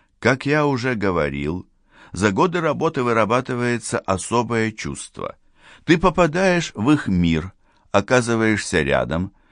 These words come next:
становишься ими через документы. Вот только ты знаешь, что будет дальше, а они нет, и это вас разделяет. Тебе известно, каким будет конец фильма,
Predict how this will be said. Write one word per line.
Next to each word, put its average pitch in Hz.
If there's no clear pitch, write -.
становишься 120
ими 107
через 92
документы. 76
Вот 127
только 160
ты 147
знаешь, 151
что -
будет 123
дальше, 64
а 82
они 92
нет, 95
и 90
это 90
вас 104
разделяет. 107
Тебе 127
известно, 160
каким 117
будет 117
конец 87
фильма, 95